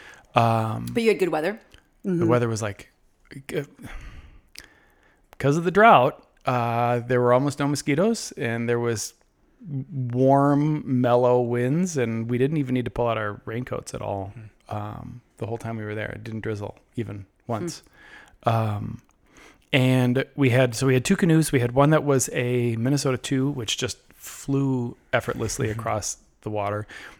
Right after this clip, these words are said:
Speaker 1: And then we had, like, an older Winona Royal X, you know,
Speaker 4: Oh.
Speaker 1: A B S Royal X canoe. And so two people in the Royal X canoe
Speaker 4: Yeah.
Speaker 1: could be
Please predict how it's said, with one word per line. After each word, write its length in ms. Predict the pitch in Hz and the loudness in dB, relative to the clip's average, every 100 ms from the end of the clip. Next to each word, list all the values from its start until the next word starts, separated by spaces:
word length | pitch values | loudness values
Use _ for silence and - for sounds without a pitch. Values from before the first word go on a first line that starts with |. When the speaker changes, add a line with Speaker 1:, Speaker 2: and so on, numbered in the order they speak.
| - | 0
Speaker 1:
And 120 | 190 | 4
then 80 | 233 | 6
we 80 | 185 | 6
had, 140 | 165 | 6
like, 180 | 147 123 | 4 2
an 100 | 131 | -2
older 520 | 147 147 156 151 143 | 2 4 6 6 6
Winona 680 | 127 131 127 123 123 117 107 _ _ _ _ _ | 4 0 0 0 -2 -2 -6 _ _ _ _ _
Royal 340 | 117 113 107 110 | -4 -2 -2 -4
X, 400 | 113 - - - _ _ _ _ _ _ | -8 -10 -14 -14 _ _ _ _ _ _
you 100 | 117 | -8
know, 180 | 117 104 | -6 -2
Speaker 4:
Oh. 40 | |
Speaker 1:
A 60 | 127 | -2
B 140 | 120 | -2
S 240 | 113 113 - | -4 -8 -8
Royal 220 | 113 117 | -6 -6
X 180 | 120 - | -6 -10
canoe. 260 | - 123 120 _ _ - - - _ | -12 -12 -12 _ _ -20 -20 -20 _
And 160 | 135 131 | 0 2
so 180 | 143 120 - | 2 -2 -2
two 200 | - 226 | 2 2
people 500 | - 175 151 147 135 | 2 0 2 2 2
in 120 | 120 | 0
the 80 | 117 | 0
Royal 340 | 135 190 147 | 4 4 4
X 220 | 117 - - | 2 -4 -8
canoe 460 | 113 113 117 123 - _ _ | -10 -10 -10 -12 -14 _ _
Speaker 4:
Yeah. 60 | 127 95 - - | -20 -20 -18 -2
Speaker 1:
could 260 | 175 180 | 2 2
be 460 | 165 170 156 143 - | 2 4 4 2 -4